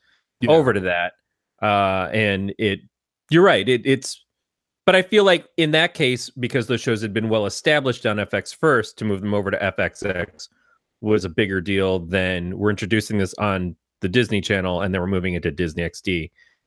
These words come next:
Speaker 2: Uh, 'cause they'll probably play in bo-, in both places at the same time. Still, yeah,
Speaker 1: Yeah.
Speaker 2: so this is a show that's, uh, about a newly recruited Resistance pilot named Kazuda Ziano, and, uh, he's tasked to be a spy, I'm assuming a he,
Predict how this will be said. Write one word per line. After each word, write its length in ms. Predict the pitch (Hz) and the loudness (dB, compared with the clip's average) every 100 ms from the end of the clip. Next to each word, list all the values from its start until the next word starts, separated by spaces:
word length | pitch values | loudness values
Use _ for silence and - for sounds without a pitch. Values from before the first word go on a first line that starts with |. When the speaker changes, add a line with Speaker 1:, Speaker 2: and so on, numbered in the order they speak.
| _ - | _ -2
Speaker 2:
Uh, 80 | 101 | 0
'cause 160 | 107 | 0
they'll 80 | 113 | 0
probably 300 | 165 151 113 | 2 2 2
play 220 | - 113 | 2 2
in 160 | 107 98 | 2 0
bo-, 140 | 113 - | -2 0
in 100 | 113 | 0
both 160 | 107 98 | 0 0
places 240 | 98 87 | -2 -4
at 140 | 95 78 | -6 -8
the 60 | |
same 220 | - 90 85 | -6 -6 -4
time. 260 | 95 90 - _ _ _ _ _ _ _ _ _ - - | -6 -6 -10 _ _ _ _ _ _ _ _ _ -20 -8
Still, 300 | - 247 220 | 2 4 4
yeah, 160 | 202 175 | 4 4
Speaker 1:
Yeah. 60 | |
Speaker 2:
so 160 | 165 202 | 4 4
this 160 | 233 226 | 4 0
is 80 | |
a 80 | 233 | -4
show 260 | - 214 202 | 2 4 4
that's, 280 | 180 175 - | 2 0 2
uh, 260 | 170 165 160 | 4 6 4
about 320 | 143 151 160 147 | 4 4 4 2
a 100 | 147 | 0
newly 240 | 151 156 | 2 2
recruited 400 | 151 143 147 135 | 0 0 -2 -2
Resistance 480 | 131 120 120 139 131 | -2 -4 -4 -6 -4
pilot 420 | - 110 110 113 _ _ 110 | 0 2 2 -2 _ _ -4
named 400 | 104 104 104 - | -2 -2 -4 -6
Kazuda 560 | 117 98 104 107 107 | -4 0 2 2 0
Ziano, 460 | 98 104 104 98 101 - _ _ _ - | -2 0 0 0 -4 -10 _ _ _ -2
and, 460 | 98 98 98 92 | 0 0 -2 -2
uh, 220 | 92 95 95 | -2 0 0
he's 280 | 95 98 | -2 -2
tasked 320 | - 110 104 - | 0 0 0 -4
to 60 | |
be 360 | 95 104 101 95 | 0 2 2 2
a 220 | 92 98 | 0 -2
spy, 500 | - - - 107 101 | -4 -4 0 2 2
I'm 160 | 92 98 | 0 -2
assuming 320 | 90 104 95 | -4 -4 -2
a 60 | 87 | -4
he, 200 | 92 | -6